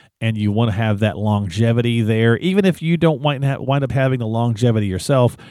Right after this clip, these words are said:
uh, your spouse could be left behind or leaving things to your heirs. It's all part about, uh, part of that plan that you need to have for yourself. So do yourself a favor, get onto the calendar if you need some help, if you're not already working with Tony and the team at Tax Doctor Inc.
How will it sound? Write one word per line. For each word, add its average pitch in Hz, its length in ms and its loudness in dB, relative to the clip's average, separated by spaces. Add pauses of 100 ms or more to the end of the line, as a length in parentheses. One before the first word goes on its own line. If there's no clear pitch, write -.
(260)
uh, 104 100 -4
your 90 160 -4
spouse 127 380 -2
could 120 180 -4
be 123 60 -6
left 123 260 0
behind 117 420 -2
or 78 60 -6
leaving 110 340 0
things 107 280 -4
to 101 100 -6
your 95 160 -4
heirs. 98 320 -2
It's - 220 -14
all 123 260 0
part 107 320 -2
about, 98 340 -4 (420)
uh, 92 180 -4
part 110 220 0
of 98 80 0
that 98 180 -4
plan 110 580 -2
that - 120 -10
you 101 100 -12
need 101 200 -4
to 98 60 -4
have 92 300 -6
for 87 200 -2
yourself. 87 380 -10
So - 180 0 (300)
do 123 80 4
yourself 202 280 4
a 240 40 -12
favor, 143 360 -2 (200)
get 131 80 -2
onto 170 220 0
the 151 60 -2
calendar 151 360 0
if - 80 0
you 120 60 -2
need 143 180 -2
some 135 140 -2
help, 143 180 0
if - 120 -6
you're 107 80 -6
not 131 280 -2
already 131 460 0
working 127 340 2
with 113 140 -2
Tony 131 320 0
and 113 100 -2
the 95 60 -8
team 139 380 -2 (280)
at - 80 -14
Tax 117 320 -4
Doctor 113 360 0
Inc. 120 260 -4